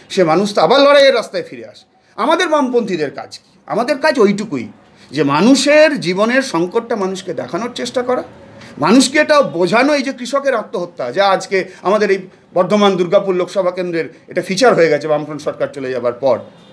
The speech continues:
পূর্ব বর্ধমান জেলা, অবিভক্ত বর্ধমান জেলায় দুশো জন কৃষক, ক্ষেতমজুর, বর্গাদার এই সময়ের মধ্যে আত্মহত্যা করেছে। আমাদের কাজ কি বামপন্থীদের কাজ? আমাদের কাজ হলো সেই কৃষকের কাছে গিয়ে বলা, "আত্মহত্যা তোমার রাস্তা নয়, তুমি লড়াইয়ের রাস্তায় যাও।"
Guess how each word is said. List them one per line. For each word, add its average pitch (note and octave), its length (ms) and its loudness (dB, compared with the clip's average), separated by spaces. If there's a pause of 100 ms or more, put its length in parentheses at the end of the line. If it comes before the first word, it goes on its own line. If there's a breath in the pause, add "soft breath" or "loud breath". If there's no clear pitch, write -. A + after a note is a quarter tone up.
(760)
পূর্ব E3+ 200 6
বর্ধমান F#3+ 420 4
জেলা, G3+ 220 2
অবিভক্ত F#3 460 2
বর্ধমান F#3 420 -2
জেলায় A3+ 220 -2
দুশো F#3 260 -6
জন F#3 200 -2 (320 loud breath)
কৃষক, F3+ 280 -2
ক্ষেতমজুর, E3+ 440 -2
বর্গাদার D3+ 420 0
এই D#3+ 100 -6
সময়ের C#3 260 -8
মধ্যে C#3+ 220 -6
আত্মহত্যা C3 400 -10
করেছে। B2+ 240 -10
আমাদের D4 360 2
কাজ D3 220 -2
কি C#3+ 80 -12
বামপন্থীদের D#3 600 -6
কাজ? - 180 -6 (240 loud breath)
আমাদের G#3 380 4
কাজ B3 200 0
হলো C#4 160 -2
সেই A3 220 -4
কৃষকের A#3 420 -10
কাছে A3 220 -10
গিয়ে A#3 140 -6
বলা, A3 320 0 (140 loud breath)
"আত্মহত্যা A#3 420 -2
তোমার A#3 240 -2
রাস্তা F#3+ 300 0
নয়, D3+ 120 0
তুমি D#3 160 -6
লড়াইয়ের E3+ 320 4
রাস্তায় C3 300 -2
যাও।" A#2 140 -12